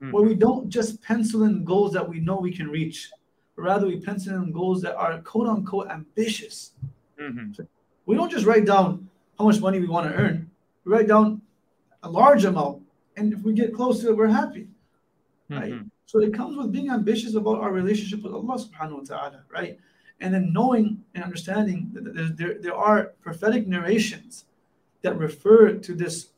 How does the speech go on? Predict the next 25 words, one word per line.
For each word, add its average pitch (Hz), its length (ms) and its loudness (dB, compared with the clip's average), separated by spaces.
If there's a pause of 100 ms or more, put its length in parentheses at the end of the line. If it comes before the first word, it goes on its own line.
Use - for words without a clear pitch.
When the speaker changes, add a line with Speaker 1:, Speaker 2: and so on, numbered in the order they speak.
(920)
Speaker 2:
type 214 280 4
of - 140 -4
fasting 175 540 -2
that's 151 280 -8 (340)
been 160 140 -6
referenced 175 420 -4
by, 156 280 -2 (420)
uh, - 200 -8
Imam 156 180 -4
Ghazali 185 320 2
rahimahullah, 143 600 -8 (520)
yeah, - 160 -10
where 160 300 0
the - 100 -12
Prophet 170 300 -2
says, - 420 -4 (560)
you 175 80 -10
know, 165 80 -12
"كم 220 200 8
من 208 140 4
صائم 180 560 -2
ليس 185 220 -2
له 170 260 -4
من 165 100 -4
صيامه 170 460 -6